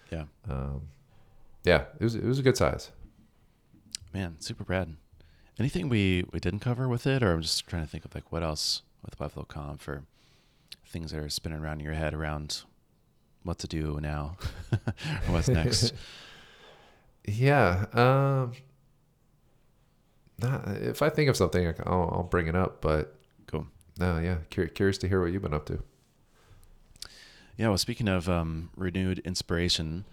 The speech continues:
Speaker 1: I made a home office upgrade, and I got myself a new desk,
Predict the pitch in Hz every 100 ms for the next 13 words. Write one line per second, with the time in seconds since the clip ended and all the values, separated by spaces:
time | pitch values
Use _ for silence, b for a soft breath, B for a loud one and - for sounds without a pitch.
0 | b b b - 87 87 85 82 80 78
1 | 80 98 98 85 87 87 76 - 78 87
2 | - - 82 80 76 - 80 76 - 82
3 | 85 80 82 82 - - -